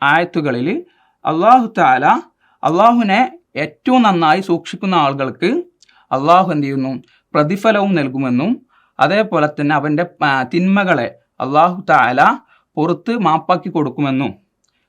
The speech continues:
ആറും ഏഴും വചനത്തിൽ അല്ലാഹു തആല, ആ, വിവാഹമോചനം ചെയ്യപ്പെട്ട സ്ത്രീകളുടെ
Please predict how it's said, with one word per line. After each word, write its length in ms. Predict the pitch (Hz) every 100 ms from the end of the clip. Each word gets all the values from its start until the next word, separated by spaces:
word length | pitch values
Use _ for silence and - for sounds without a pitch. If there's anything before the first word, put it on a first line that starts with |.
| _ _ _ _ _ _ _ _ -
ആറും 360 | 175 220 269 240
ഏഴും 160 | 208 208
വചനത്തിൽ 460 | 165 165 160 151 123 156 196 _ 135
അല്ലാഹു 280 | 151 190 202
തആല, 260 | 170 139 135 208 294 _ _ _ _ _
ആ, 80 | - 131 131 - 151
വിവാഹമോചനം 760 | 165 208 220 214 170 165 190 190
ചെയ്യപ്പെട്ട 400 | 165 165 170 160 175
സ്ത്രീകളുടെ 540 | - 143 139 135 131